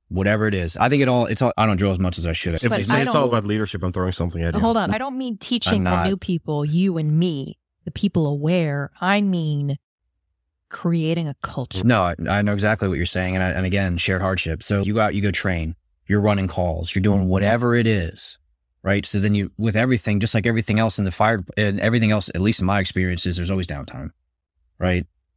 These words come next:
Speaker 1: So you'll say
Speaker 2: Say
Speaker 1: something to the
Speaker 2: nice.
Speaker 1: effect of, no, I'm not saying downtime like hang out. I'm saying downtime like between calls, coming back from a
Speaker 3: Yeah,
Speaker 1: call, going
Speaker 3: Beast
Speaker 1: to
Speaker 3: of
Speaker 1: a
Speaker 3: the East
Speaker 1: call.
Speaker 3: over here doesn't know what that is.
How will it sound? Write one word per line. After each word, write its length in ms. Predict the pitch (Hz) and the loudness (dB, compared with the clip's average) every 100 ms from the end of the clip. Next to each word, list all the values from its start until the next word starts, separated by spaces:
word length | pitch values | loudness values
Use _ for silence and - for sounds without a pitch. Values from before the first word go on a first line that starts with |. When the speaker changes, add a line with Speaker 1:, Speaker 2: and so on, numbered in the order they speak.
| _ _ _ _ | _ _ _ _
Speaker 1:
So 140 | - 113 | 0 4
you'll 180 | 110 110 | 4 2
say 160 | 117 | 2
Speaker 2:
Say 100 | 110 | 2
Speaker 1:
something 180 | - 98 | 0 2
to 40 | 92 | 2
the 40 | 107 | 2
Speaker 2:
nice. 160 | 98 | -2
Speaker 1:
effect 380 | - 101 95 - | -2 -2 -2 0
of, 440 | 98 95 92 85 - _ - _ _ _ _ _ - | 2 2 2 -2 -8 _ -20 _ _ _ _ _ -16
no, 200 | 87 80 | -10 -8
I'm 120 | - 92 | -4 -2
not 120 | 90 | -2
saying 200 | 92 87 | -2 0
downtime 340 | 85 82 87 | 0 0 -2
like 120 | 80 80 | -2 -2
hang 200 | 87 85 | 0 0
out. 280 | 92 76 78 | 0 -2 -4
I'm 80 | |
saying 240 | 87 90 87 | -2 0 0
downtime 480 | 87 87 - 90 85 | 0 0 -2 -2 -2
like 320 | 80 82 - _ _ _ _ | -4 -8 -12 _ _ _ _
between 320 | 101 - 92 | -2 2 2
calls, 440 | 85 104 90 82 - | 2 2 2 0 -2
coming 220 | 104 92 | 0 2
back 220 | 92 90 | 2 2
from 100 | 95 | -2
a 60 | 90 | 0
Speaker 3:
Yeah, 60 | |
Speaker 1:
call, 140 | 98 92 | 0 0
going 140 | 90 | 0
Speaker 3:
Beast 200 | 226 233 | 0 2
Speaker 1:
to 60 | 214 | 0
Speaker 3:
of 60 | 202 | 0
Speaker 1:
a 40 | |
Speaker 3:
the 80 | 180 | 0
East 180 | 196 180 | 0 0
Speaker 1:
call. 80 | |
Speaker 3:
over 100 | 160 | 0
here 160 | 170 165 | 0 0
doesn't 200 | 156 165 | 0 0
know 100 | 160 | 0
what 100 | 151 | 0
that 140 | 143 143 | -2 -2
is. 320 | 147 151 - | -4 -6 -8